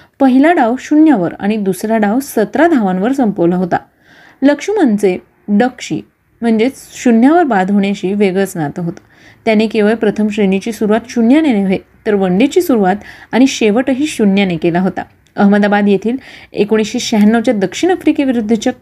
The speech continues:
कसोटी पदार्पणात लक्ष्मणने चमकदार कामगिरी केली होती. यावेळी पहिल्या डावात अकरा आणि दुसऱ्या डावात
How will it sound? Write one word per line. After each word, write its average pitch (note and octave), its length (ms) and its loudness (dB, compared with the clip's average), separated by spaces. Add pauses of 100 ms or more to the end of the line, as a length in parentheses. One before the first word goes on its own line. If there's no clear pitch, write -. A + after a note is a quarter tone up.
कसोटी B3 320 0
पदार्पणात G3+ 520 -4 (160)
लक्ष्मणने G3+ 600 -2 (440)
चमकदार C4+ 400 2
कामगिरी F#3+ 440 -2
केली E3+ 260 -2
होती. - 340 -6
यावेळी G3 320 0
पहिल्या G3 360 0
डावात G#3 280 0
अकरा - 320 -4 (400)
आणि C#4+ 200 2
दुसऱ्या A3+ 400 2
डावात A#3+ 260 2